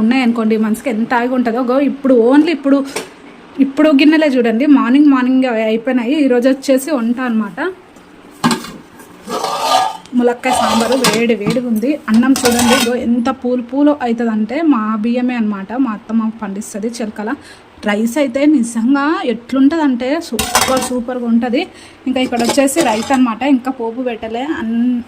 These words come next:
చిలికే అయితే పెట్టిన అనమాట. ఇంకా ఇంకొంచెం అవుతున్నాయి అనమాట.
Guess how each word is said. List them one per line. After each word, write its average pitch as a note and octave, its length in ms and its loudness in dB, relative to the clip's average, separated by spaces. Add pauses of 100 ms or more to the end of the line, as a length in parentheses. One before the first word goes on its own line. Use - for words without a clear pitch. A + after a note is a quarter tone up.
(120)
చిలికే B3+ 340 0
అయితే C4 200 -2
పెట్టిన A#3 340 -8
అనమాట. A3 520 -2 (720)
ఇంకా B3+ 440 0 (920)
ఇంకొంచెం C#4+ 540 2
అవుతున్నాయి C4 440 -4
అనమాట. A#3 400 -4